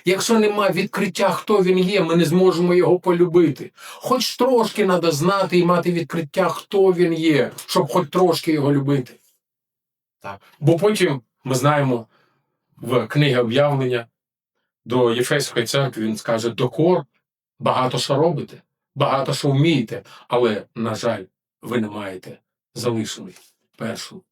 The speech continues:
Speaker 1: любов». Ну, я думаю, що на цьому ми можемо закінчити наші роздуми на дуже важливу тему, за кого вважаємо Христа. До побачення!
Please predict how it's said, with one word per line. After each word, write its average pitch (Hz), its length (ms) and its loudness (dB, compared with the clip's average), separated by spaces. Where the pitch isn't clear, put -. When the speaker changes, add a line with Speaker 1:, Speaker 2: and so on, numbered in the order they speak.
Speaker 1:
любов». 87 360 -16
Ну, 208 260 2
я 127 140 0
думаю, 120 240 -4
що 123 140 -8
на 113 100 -6
цьому 113 300 -4
ми 104 140 -12
можемо 98 520 -12
закінчити 139 680 -6
наші 98 300 -12
роздуми 107 500 -8
на 101 140 -14
дуже 127 340 -4
важливу 113 420 -6
тему, 95 360 -14
за 113 260 -10
кого 123 440 -4
вважаємо 98 840 -12
Христа. - 520 -12
До 180 200 0
побачення! 220 600 -2